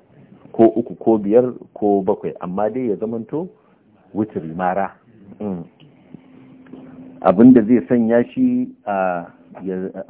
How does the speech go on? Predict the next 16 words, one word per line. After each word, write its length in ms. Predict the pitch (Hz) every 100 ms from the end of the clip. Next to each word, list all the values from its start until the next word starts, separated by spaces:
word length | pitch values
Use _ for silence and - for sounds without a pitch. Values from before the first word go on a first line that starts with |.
| 90 82
a, 60 |
a, 240 | 95 85 90 87
abin 160 | 101 117
da 80 |
zai 320 | 107 117 104 101 - _ - - -
sanya 360 | 123 117 107 113 -
shi 80 |
din 340 | 127 127 110 95 - - - -
a, 300 | 92 90 85 -
a, 60 | 85
a 180 | 82
zaɓa 220 | 90 92 90
wanne 380 | 110 104 101 110
za 140 | 120
a 100 | 107
yi, 220 | 107 147